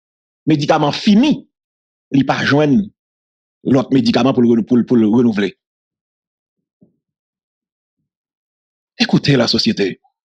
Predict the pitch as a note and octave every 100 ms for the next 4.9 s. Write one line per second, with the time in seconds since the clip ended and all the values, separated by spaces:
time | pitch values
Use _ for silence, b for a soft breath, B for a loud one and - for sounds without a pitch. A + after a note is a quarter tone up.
0 | _ _ _ - D4+ C#4 B3 B3 D#4+ -
1 | - _ _ _ _ _ _ - E4 D#4+
2 | D4+ E4 D#4 A#3 B3+ - A#3+ - - A#3
3 | - B3+ B3+ - B3 A3 D#3+ - - B
4 | A#3+ A#3 F3+ G#3 A3 B3 F3 A#2+ -